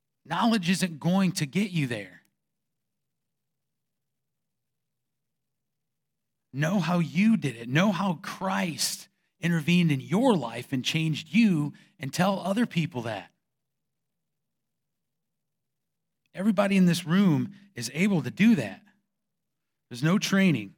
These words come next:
Jesus collects them. He says, "Hey, you guys are it. I'm sending you out. You're going.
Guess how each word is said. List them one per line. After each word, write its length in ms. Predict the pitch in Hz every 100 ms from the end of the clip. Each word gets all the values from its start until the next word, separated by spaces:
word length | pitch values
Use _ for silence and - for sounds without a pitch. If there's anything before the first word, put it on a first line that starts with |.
| _
Jesus 300 | 143 170 156
collects 400 | - 165 190 190
them. 260 | 202 196 - - - _
He 140 | 147
says, 240 | 135 135
"Hey, 340 | 143 156 131 104 _ _
you 100 | 131
guys 260 | 151 156 131
are 100 | 131
it. 280 | 151 175 170 _ _
I'm 120 | 117
sending 320 | 113 151 156
you 160 | 151 143
out. 320 | 156 160 160 _ _
You're 320 | 110 151 180
going. 560 | - 156 156 151 156